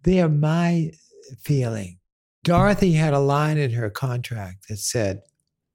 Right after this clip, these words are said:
"Thank you very much for employing Dorothy Draper and Company to do the interiors of your country club or your, we shall do it on the following basis. Number one, Dorothy Draper shall be the sole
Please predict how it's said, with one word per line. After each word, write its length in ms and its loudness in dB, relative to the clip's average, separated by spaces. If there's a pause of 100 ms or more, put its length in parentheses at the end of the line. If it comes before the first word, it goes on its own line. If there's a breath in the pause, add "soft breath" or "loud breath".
"Thank 220 2
you 60 4
very 280 2
much 380 0
for 500 0 (160)
employing 480 2
Dorothy 440 0
Draper 400 -2
and 140 -6
Company 440 -6
to 120 -6
do 220 -2
the 140 -2
interiors 400 -4
of 60 -6
your 140 -6
country 440 -6
club 320 -6
or 40 -4
your, 300 -6 (420)
we 100 2
shall 200 2
do 240 2
it 240 -4
on 320 0
the 80 -2
following 580 0
basis. 800 -6 (720)
Number 260 0
one, 380 -2 (1000)
Dorothy 520 2
Draper 640 -2
shall 380 0
be 540 0 (400)
the 120 -2
sole 760 0